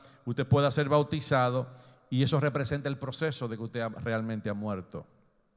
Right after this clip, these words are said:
Cuando uno se arrepiente, se entierra, y se levanta como,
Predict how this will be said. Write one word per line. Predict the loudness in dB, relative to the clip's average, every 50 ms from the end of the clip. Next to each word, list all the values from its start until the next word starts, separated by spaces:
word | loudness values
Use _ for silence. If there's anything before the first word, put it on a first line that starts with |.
| _ _ _ _ _ _ _ _ _ _ _ _ _ _ _ _ _ _ _ _ _ _ _
Cuando | 2 2 4 6 6
uno | 4 6 6 4
se | 4 4
arrepiente, | 4 4 4 2 0 0 0 2 2 2 0 0 -4 -4 -4 -4 -2
se | -2 -2 -2
entierra, | -2 -4 -4 -2 0 2 2 2 2 0 -2 -8 -10 -12 -16 _ _ _ _ _ _ _ _ _ _ _ _ _ _ _ _ _ _ _ _ _ _ _ _ _ -20 -10 _ -2
y | 0
se | 2 2 2
levanta | 4 4 6 6 6 4 4 0 -2 -2 0
como, | -2 -2 -2 -2 -4 -4 -4 -6